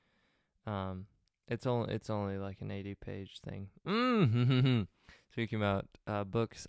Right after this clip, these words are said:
I laminated a dollar. I went, I was driving home from class one day, and I was like, you know,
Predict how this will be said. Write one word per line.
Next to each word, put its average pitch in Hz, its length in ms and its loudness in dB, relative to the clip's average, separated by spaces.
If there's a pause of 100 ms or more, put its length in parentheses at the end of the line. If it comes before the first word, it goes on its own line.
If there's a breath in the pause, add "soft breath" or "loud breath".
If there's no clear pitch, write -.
I 120 800 2
laminated 117 600 0
a 110 80 2
dollar. 110 500 2 (560)
I 113 80 -4
went, 117 380 -6 (1000 soft breath)
I 131 60 6
was 131 160 6
driving 180 340 4
home 123 400 2
from 104 500 0 (500)
class 117 380 2
one 107 160 0
day, 98 300 0
and 110 220 -4
I 117 80 -2
was 123 200 -6
like, 120 280 -8
you 131 80 -6
know, 170 320 -6